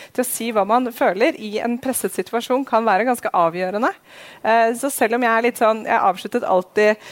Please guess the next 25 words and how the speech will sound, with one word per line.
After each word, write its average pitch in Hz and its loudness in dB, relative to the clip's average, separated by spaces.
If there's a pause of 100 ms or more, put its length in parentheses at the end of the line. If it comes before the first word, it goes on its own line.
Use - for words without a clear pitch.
(120)
særemner 202 0
på 240 -2
ungdomsskolen 196 -4
med 202 2 (220)
«her 220 2
må 190 0
det 202 2
en 220 -2
holdningsendring 185 -2
til». 269 -4
<laughs> 294 -14 (500)
Eh, 233 4
og 240 4
så 285 4 (100)
tenker 262 -2
jeg - 4
at 233 -4
det - -2
er 453 0
faktisk, 339 -6
eh, 330 4
det, 294 -2 (140)
det 277 2
er, 285 2
jeg 262 2